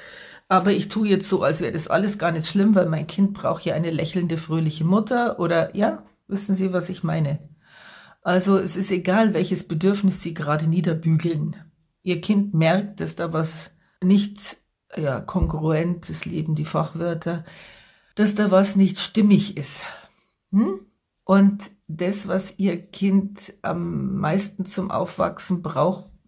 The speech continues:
also mental, meine ich seelisch, geistig auch, ist ein klares Bild, ein klares Bild von Ihnen, damit es weiß, "Aha, jetzt ist Mama sauer, jetzt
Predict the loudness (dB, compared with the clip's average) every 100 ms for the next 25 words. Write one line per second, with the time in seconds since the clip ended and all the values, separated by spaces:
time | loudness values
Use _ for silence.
0 | _ -6 -4 -2 0 0 -2 -2 0 2
1 | 2 2 -2 -4 -6 -6 -6 -6 -8 -6
2 | -6 -8 -6 -2 -2 -4 -12 -20 -12 -2
3 | -2 -2 -6 -12 -14 _ _ _ -4 -2
4 | -4 -2 0 0 0 -2 -4 -4 -4 -6
5 | -12 -18 _ -2 -2 -2 0 2 2 0
6 | -2 -2 -2 -4 -4 -4 -4 -4 -6 -8
7 | -12 _ _ 0 2 2 -2 -2 -2 0
8 | 2 0 -2 -12 -20 _ -4 0 2 2
9 | 0 -8 -20 _ -6 -2 -2 -2 -6 -6
10 | -4 0 2 2 0 -6 -12 _ -4 0
11 | 2 2 0 -4 -14 _ _ 0 0 -2